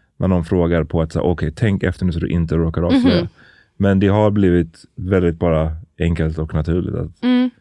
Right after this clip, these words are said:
Speaker 2: Jag tror fo-, folk är också bara så här, hur... Alltså som att jag sitter och så här, eh, försöker ta reda på det. Det är
Speaker 1: Nej.
Speaker 2: hela grejen att jag inte vill veta.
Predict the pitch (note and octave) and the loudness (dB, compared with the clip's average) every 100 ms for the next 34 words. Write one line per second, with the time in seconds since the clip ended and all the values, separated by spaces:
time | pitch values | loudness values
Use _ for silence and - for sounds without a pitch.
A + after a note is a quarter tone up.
0 | _ _ _ _ _ _ _ - A#3 C4 | _ _ _ _ _ _ _ -6 0 0
1 | B3 - B3+ A#3+ _ - B3 - B3+ G#3+ | 0 0 -2 -4 _ -4 -4 0 -2 -2
2 | A3 G3+ F#3+ F#3 F3 G#3+ G#3 G3 - - | -4 -4 -4 -4 0 0 0 -2 -12 -20
3 | _ _ _ _ _ _ _ - G#3 A#3 | _ _ _ _ _ _ _ -8 -4 0
4 | B3+ A3 A3 A3 G3+ G#3 G3+ G3 F#3 F3 | 0 0 0 0 0 -2 -2 -2 0 0
5 | E3 - - F#3+ G3 - F#3+ E3+ - F3+ | -2 -6 -6 -4 -4 -2 -2 -2 -6 -4
6 | G3 G#3 A3 G3+ E3 A3 A3 G#3 A3 B3+ | -2 0 0 -2 0 2 2 2 2 0
7 | A3+ F#3+ F#3+ F3+ F#3 F3+ F3 F#3 F3 - | 0 0 0 0 0 -2 -2 -2 -4 -6
8 | - | -10